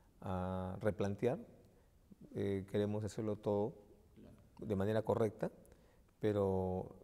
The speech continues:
el Perú tiene, tiene necesidades que tiene que cumplir para evitar justamente o para no permitir, eh,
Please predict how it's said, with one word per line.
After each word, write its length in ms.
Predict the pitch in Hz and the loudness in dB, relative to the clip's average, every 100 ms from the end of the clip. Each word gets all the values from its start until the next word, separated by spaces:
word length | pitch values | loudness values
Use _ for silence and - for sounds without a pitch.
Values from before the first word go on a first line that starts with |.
| - | -12
el 100 | - | -6
Perú 240 | 98 104 113 | -2 0 -2
tiene, 1000 | 110 117 113 113 113 101 92 92 92 92 90 92 - | -2 -2 0 0 2 0 -2 -2 -4 -6 -8 -12 -8
tiene 580 | - 104 107 104 98 92 - 107 - | -2 0 2 2 0 -2 -6 -12 -8
necesidades 920 | - 101 - 98 104 101 98 151 175 - - | -4 -2 -2 -2 2 2 4 0 -4 -14 -8
que 540 | 101 92 92 90 90 90 - | -2 0 0 -2 -4 -8 -6
tiene 200 | 104 101 | -2 0
que 80 | 101 | 0
cumplir 440 | 98 95 113 139 | 0 2 2 4
para 200 | - 101 | 2 2
evitar 360 | 95 95 - 113 | 2 0 2 0
justamente 680 | - 107 104 104 107 110 147 | 0 -4 -2 -2 -2 0 -2
o 100 | 107 | 0
para 300 | 98 95 95 - - - - | -2 -2 -4 -14 -20 -12 -2
no 140 | 113 | 4
permitir, 540 | 123 110 104 110 143 190 - - - - | 6 6 2 2 2 0 -12 -20 -20 -8
eh, 580 | 101 95 95 92 92 | -2 0 2 0 0